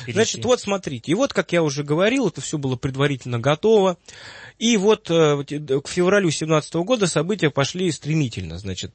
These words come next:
Speaker 2: э, как мы уже говорили, хотели же царя перехватить в царском поезде, на, на царском поезде, а параллельно в Петрограде устроить революцию. Ну, случилось немножко не так, но именно немножко. Почти с небольшими, вер-, ну, с очень небольшими модификациями план был реализован.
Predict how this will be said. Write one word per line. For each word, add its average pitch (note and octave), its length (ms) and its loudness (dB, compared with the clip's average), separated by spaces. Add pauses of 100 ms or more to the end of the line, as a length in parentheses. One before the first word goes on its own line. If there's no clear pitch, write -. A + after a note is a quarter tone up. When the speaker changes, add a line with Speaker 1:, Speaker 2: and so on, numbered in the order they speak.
Speaker 2:
э, F2 300 -6 (260)
как - 220 0
мы F3 100 4
уже C#3+ 220 0
говорили, G3 560 4 (240)
хотели A#3+ 340 0
же D3+ 140 2
царя C3+ 280 -2
перехватить A#2+ 580 -4
в - 20 -16
царском B2 400 -6
поезде, A2 360 -4
на, A2 320 -6
на C3+ 220 -2
царском C#3 380 -2
поезде, A3 340 0
а C#3+ 160 2
параллельно C#3+ 480 0
в B2 60 -8
Петрограде C#3 520 -2
устроить C#3 380 -4
революцию. C3 500 0 (340)
Ну, D4 160 4
случилось F3+ 500 0
немножко F#3+ 500 2
не D#3+ 120 -2
так, C4+ 220 0
но D#3+ 80 2
именно A3 220 2
немножко. E3 560 -4
Почти C#3 320 -4
с G#3 100 -8
небольшими, E3+ 520 0
вер-, B2 200 -2
ну, A#3+ 140 -6
с E3+ 100 -8
очень E3 240 0
небольшими B2+ 500 -2
модификациями A#2 760 -2
план D3+ 260 0
был C3+ 120 2
реализован. B2+ 520 -4